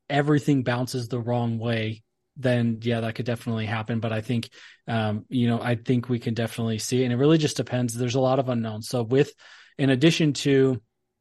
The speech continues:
we've hit the portal hard, like T C U last year levels of hard, to where, you know, it really depends. Like, on offense, you know, it, which,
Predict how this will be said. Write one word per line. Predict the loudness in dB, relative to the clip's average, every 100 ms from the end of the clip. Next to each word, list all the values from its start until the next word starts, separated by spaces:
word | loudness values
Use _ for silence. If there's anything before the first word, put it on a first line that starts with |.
| _ _ _ -6
we've | 0 0 2
hit | 0
the | 0
portal | -6 -6 -6
hard, | -8 -8 -6 -6 -4
like | -6 -8 _ _ _ _
T | 2 4
C | 6 8
U | 8 8
last | 8 4 2
year | 0 2
levels | 0 0 -4 -4
of | -6
hard, | 0 4 6 4
to | 2
where, | 0 2 0 -2 -12 -12 0
you |
know, | 4
it | 6
really | 8 8
depends. | 6 4 4
Like, | 2
on | 0 -2 -4
offense, | -4 0 4 2 0 -10 _ -10
you | -6
know, | -4 -6 -6
it, | -6 -4 0
which, | 4 4 2 -6